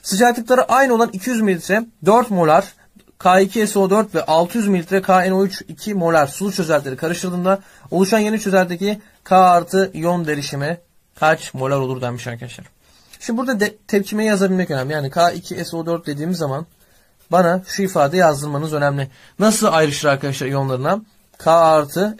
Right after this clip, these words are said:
S O dört eksi iki şeklinde ayrışır. Doğru mu? Tabi bunun katsayısı iki olacak çünkü iki tane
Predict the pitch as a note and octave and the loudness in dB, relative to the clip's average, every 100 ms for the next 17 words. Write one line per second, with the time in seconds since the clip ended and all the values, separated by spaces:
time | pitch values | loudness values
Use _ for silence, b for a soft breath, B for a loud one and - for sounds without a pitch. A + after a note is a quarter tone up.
0 | D3+ C#3 D#3+ D3 E3 G3 - _ _ _ | -8 -4 -2 2 2 0 -6 _ _ _
1 | _ _ _ - C#3+ D3 D#3+ F3+ E3 C#3+ | _ _ _ -10 -6 -4 -6 -4 -6 -6
2 | C3+ F3 G#3+ - - C#3+ D3 C3+ E3 G3+ | -4 -2 -4 -6 -2 -2 -2 -4 0 0
3 | C#3 b b - E3+ D#3+ F3 F3 D#3+ D#3+ | -2 b b -2 -2 0 0 0 0 -4
4 | D#3 E3 D#3+ E3+ F3+ D3 C#3+ D3+ - - | -8 -6 -4 -2 -4 -6 -12 -14 -10 -6
5 | D3 F#3 | -2 -2